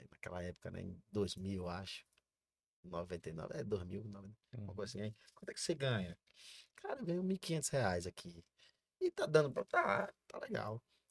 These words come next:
Speaker 1: Quanto é que você vai ganhar lá, no banco?" Eu disse, "Rapaz, mil e quinhentos reais." "Rapaz, você tá começando sua vida.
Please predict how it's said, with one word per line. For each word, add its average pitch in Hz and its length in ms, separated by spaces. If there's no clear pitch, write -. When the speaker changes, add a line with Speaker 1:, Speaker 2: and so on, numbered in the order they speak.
Speaker 1:
Quanto 247 160
é - 60
que - 60
você 196 100
vai 170 120
ganhar 147 240
lá, 87 380
no 110 140
banco?" 95 440
Eu 233 80
disse, - 160
"Rapaz, 359 340
mil 208 100
e - 20
quinhentos 120 300
reais." 98 600
"Rapaz, 170 560
você - 120
tá 190 120
começando 170 600
sua 151 280
vida. 92 500